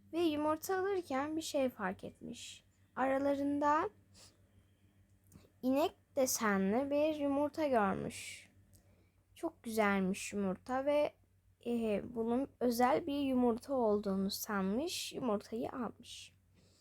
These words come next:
Ama oynamaya devam etmiş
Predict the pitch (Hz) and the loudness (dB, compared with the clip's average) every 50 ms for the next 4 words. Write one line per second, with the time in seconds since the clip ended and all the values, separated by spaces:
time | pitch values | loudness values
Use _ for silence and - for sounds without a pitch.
0 | - - _ _ _ _ _ _ _ _ - 254 285 320 339 370 381 370 _ _ | -20 -20 _ _ _ _ _ _ _ _ -8 -4 -2 0 0 0 0 -2 _ _
1 | _ _ _ _ _ _ _ _ _ _ _ _ _ _ _ _ _ _ _ _ | _ _ _ _ _ _ _ _ _ _ _ _ _ _ _ _ _ _ _ _
2 | _ - 208 208 214 220 226 240 262 285 302 339 277 262 254 269 277 269 269 269 | _ 4 6 6 6 4 4 4 4 2 4 4 4 4 6 6 6 6 8 6
3 | 262 226 - - - 247 269 302 320 - - - - | 4 2 0 -2 -6 -6 -6 -4 -4 -6 -6 -6 -8